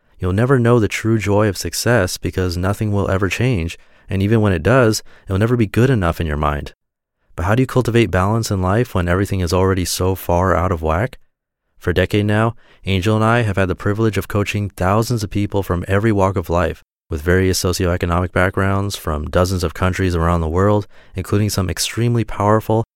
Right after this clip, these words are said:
and successful businessmen and businesswomen. Across the board, we found that successful people habitually ask themselves and work through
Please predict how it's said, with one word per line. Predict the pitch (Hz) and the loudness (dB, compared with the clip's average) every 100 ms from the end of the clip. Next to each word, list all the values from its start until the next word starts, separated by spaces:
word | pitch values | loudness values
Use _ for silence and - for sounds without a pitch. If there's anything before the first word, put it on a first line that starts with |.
| _ | _
and | 92 120 | -4 -2
successful | - - 117 - 95 | -2 0 0 2 0
businessmen | 98 107 123 123 127 135 | 0 0 -2 0 0 0
and | 101 107 98 | -2 0 0
businesswomen. | 104 107 98 120 85 82 _ _ _ _ _ _ | 0 -2 -2 -2 -2 -6 _ _ _ _ _ _
Across | 90 - 95 - | -4 2 2 0
the | |
board, | 87 92 110 117 - - | 0 4 4 2 -8 -10
we | 104 | -8
found | 90 120 123 | 0 2 2
that | 95 | 0
successful | - 92 135 156 127 92 | -4 0 0 2 0 0
people | 92 98 98 | 0 0 0
habitually | 95 92 117 139 139 | 0 0 0 2 0
ask | 107 131 143 | 2 0 0
themselves | 104 85 - 76 82 98 - | -4 -4 -2 -2 -2 -4 -4
and | 87 87 | -4 0
work | 92 113 | 2 0
through | - 82 78 | 0 -2 0